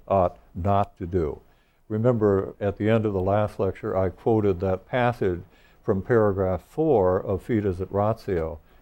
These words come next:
in which John Paul two is talking about implicit philosophy. And, and he speaks there of there being certain truths about how we ought to act, the distinction between good and evil and so forth, that everyone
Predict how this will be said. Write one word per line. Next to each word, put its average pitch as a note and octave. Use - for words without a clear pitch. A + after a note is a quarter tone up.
in F#2+
which F#2
John F#2+
Paul F#2+
two G2+
is F#2
talking G2+
about F2+
implicit G#2
philosophy. G2
And, F2+
and G#2
he A2+
speaks A2
there G#2+
of G#2
there G#2+
being G2+
certain G2+
truths C3
about G#2+
how B2+
we A2
ought G2+
to G#2
act, A2+
the F#2+
distinction G#2
between F#2
good G#2
and F#2+
evil A2
and F#2
so F#2+
forth, G2+
that G2+
everyone A2+